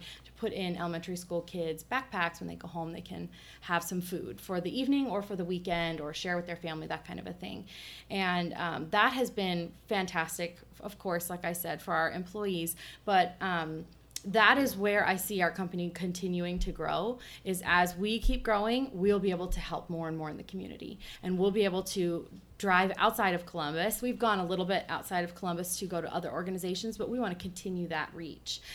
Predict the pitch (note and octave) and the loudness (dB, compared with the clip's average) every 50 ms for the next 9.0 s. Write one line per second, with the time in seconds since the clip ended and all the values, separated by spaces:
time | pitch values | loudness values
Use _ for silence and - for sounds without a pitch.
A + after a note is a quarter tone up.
0 | - - - F#3+ G3+ G#3 G#3 G3+ G3+ G3 G3 F#3+ G3+ G3+ G3 F#3 F#3+ F#3+ F#3+ - | -12 -6 -4 -2 0 2 2 2 2 2 2 2 2 0 0 0 -2 -4 -4 -4
1 | - G3+ F#3+ F#3 F3+ E3+ E3+ F3 F3+ F3 - - - - - - - G3+ G3+ G3+ | -4 -2 -2 2 4 6 6 6 4 2 -2 -10 -16 -18 -16 -8 -4 -2 -2 -2
2 | - G3+ G3 G3+ F#3+ F#3 F#3+ G3 G3 F3+ F#3 F#3 F3+ E3+ D#3+ E3 E3+ - - - | -2 -2 0 0 0 0 0 -2 -2 0 2 4 4 4 4 2 -2 -8 -8 -4
3 | F3 F3 F3+ F3+ F3+ - E3+ F#3 F#3 F#3+ F#3+ G3 G#3 G#3 - - - - A2 A2+ | -2 -2 -2 -2 -2 -4 -4 -2 -2 0 0 0 -2 -2 -4 -6 -8 -10 -8 -6
4 | B2+ D#3+ F#3+ F#3 F#3+ F3+ F#3 G3 F#3+ F3+ E3+ C#3+ C3 D#3 E3 E3+ E3+ E3+ D#3 - | -6 -6 -4 -4 -4 -2 -2 -2 -2 -2 -2 0 0 2 2 2 2 2 0 -2
5 | - - G3 F#3+ F3+ G#3+ G3+ F#3+ E3+ E3 F3+ F3+ - G#3+ F3+ E3+ D#3+ D3 D#3+ D#3+ | -2 -2 0 2 2 2 4 4 2 2 2 0 -2 -2 -2 0 0 0 -2 -2
6 | - E3 F3 F3+ - - G3+ G3+ G3 F#3+ F#3 - G3 F3+ F3+ F#3+ G3+ G#3 G3 - | -2 -2 -2 -2 -2 -2 -2 -2 -2 -2 -4 -4 -4 -4 -2 -2 -2 -2 -2 0
7 | - F3 E3+ F3 F3 F3+ F#3 F3+ - - - - - - - - F#3+ F#3 - - | 2 2 2 2 0 -2 -4 -4 -6 -6 -10 -18 -14 -6 -2 0 0 0 2 2
8 | G#3+ A3 - - A3+ G3+ F#3+ F#3+ F#3+ F#3+ - - G3+ F#3+ F#3 F#3 F#3 F3+ F3+ F3 | 2 2 2 2 0 0 2 2 0 -2 -2 -2 -2 -2 0 0 0 0 0 -2